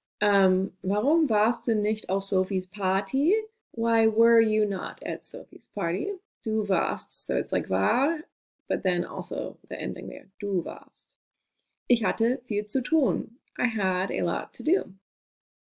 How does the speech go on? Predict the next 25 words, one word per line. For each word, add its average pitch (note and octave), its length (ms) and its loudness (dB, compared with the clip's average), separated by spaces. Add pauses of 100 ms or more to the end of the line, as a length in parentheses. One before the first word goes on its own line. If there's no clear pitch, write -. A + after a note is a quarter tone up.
(680)
Warum C4 440 4
warst A3 300 0
du A#3 80 2
gestern G3 500 0
Nachmittag F#3+ 640 -2
nicht G3+ 320 0
zu G3+ 200 0
Hause? G3 760 2 (720)
Why A3 240 2
weren't G#3 460 0
you G3 120 2
at F#3 160 -2
home F#3 540 0 (120)
yesterday G3 380 0
afternoon? G3 640 0
Or A3 160 -2
why F#3+ 200 2
were F#3+ 100 0
you G3 160 -2
not F#3+ 220 -2
at G3+ 80 -14
home F#3 420 -14 (460)
yesterday A#3+ 360 0
afternoon? B3 560 -2 (640)
Yeah, A3 200 -6